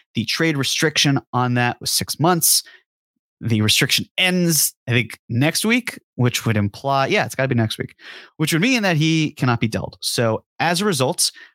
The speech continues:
I don't see them doing it. They're not gonna move DiVincenzo. There really isn't a core piece that, or, uh, you know, from a talent upgrade, key chemistry that I think that they are willing to do. The O G Anunoby trade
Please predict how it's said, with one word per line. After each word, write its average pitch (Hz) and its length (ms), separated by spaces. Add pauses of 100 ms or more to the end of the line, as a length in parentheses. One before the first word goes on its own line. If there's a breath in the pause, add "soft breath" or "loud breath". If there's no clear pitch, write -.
(220 loud breath)
I 110 260
don't 151 260
see 139 100
them 110 140
doing 101 240
it. - 100 (140)
They're 120 100
not 131 160
gonna 147 160
move 135 240
DiVincenzo. 131 720 (540 loud breath)
There 151 180
really 180 360
isn't 170 160
a 160 60
core 165 280
piece - 680 (180)
that, 135 220
or, 135 140 (140)
uh, 117 160
you 67 160
know, 117 180 (340)
from 117 140
a 104 80 (120)
talent 160 340
upgrade, 147 380
key 156 200
chemistry 139 540
that 123 220
I 147 40
think 147 300
that 147 160
they 151 200
are 139 120
willing 147 220
to 156 80
do. 160 300 (1120 soft breath)
The 143 180
O 185 120
G 170 140
Anunoby 185 400
trade 190 280